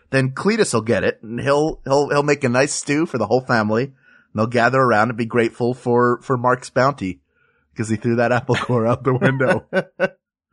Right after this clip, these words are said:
Speaker 2: Uh, I feel like it's okay on an interstate, maybe a city street. It's a bad idea
Speaker 1: Right.
Speaker 2: because there are, you know, pedestrians and other things besides cars, but nobody's gonna notice an apple core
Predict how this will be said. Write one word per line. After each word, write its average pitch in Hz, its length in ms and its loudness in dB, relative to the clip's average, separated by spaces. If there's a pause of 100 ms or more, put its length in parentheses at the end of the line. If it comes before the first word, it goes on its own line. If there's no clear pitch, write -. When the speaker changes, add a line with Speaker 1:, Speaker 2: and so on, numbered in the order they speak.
(460)
Speaker 2:
Uh, 170 280 0 (100)
I 190 80 0
feel 247 220 -2
like 240 200 -2
it's 170 120 -2
okay 175 340 0
on 156 140 2
an 120 100 0
interstate, 110 600 0
maybe 254 260 0
a - 80 0
city 123 400 0
street. 98 600 -2
It's 131 140 -2
a 127 60 2
bad 127 240 0
idea 135 480 0 (240)
Speaker 1:
Right. 104 80 -8
Speaker 2:
because 127 320 0
there 127 180 2
are, 110 180 -2
you 123 140 0
know, 92 120 0
pedestrians 95 1080 0
and 82 320 -2
other 98 260 0
things 98 260 -2
besides 90 480 -2
cars, 92 460 -2 (320)
but 147 240 -2
nobody's 175 400 0
gonna 143 160 0
notice 113 460 0
an 110 80 0
apple 101 360 0
core 85 640 -2